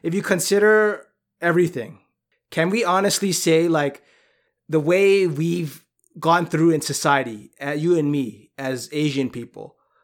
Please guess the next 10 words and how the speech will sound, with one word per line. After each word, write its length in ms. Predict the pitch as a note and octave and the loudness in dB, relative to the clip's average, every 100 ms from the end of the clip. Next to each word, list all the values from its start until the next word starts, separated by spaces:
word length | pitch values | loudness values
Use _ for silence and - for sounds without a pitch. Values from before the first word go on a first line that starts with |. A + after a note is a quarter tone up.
| _ | _
can 160 | D3+ F3 | -4 -2
you 160 | G#3+ | 0
honestly 540 | E3+ F#3 G3 F3 F3+ F3 | 0 0 0 -2 -2 -4
say 540 | - D3+ D3+ D#3+ - _ _ _ _ _ - | 0 0 2 0 -6 _ _ _ _ _ -8
what 400 | D#3+ E3 - _ _ _ _ D#3 | -2 -2 -4 _ _ _ _ 0
our, 300 | D#3 D#3+ E3 | 2 2 0
our 160 | D3+ | -2
people 640 | D3+ D#3+ D#3+ C3 G#2 - _ _ _ _ | 0 -2 -2 -4 -6 -16 _ _ _ _
have 300 | - C#3+ C3+ | -8 -4 -4
experienced 840 | C3+ - - D3+ C#3+ A#2+ A2 - | -4 -4 -2 0 0 -4 -10 -16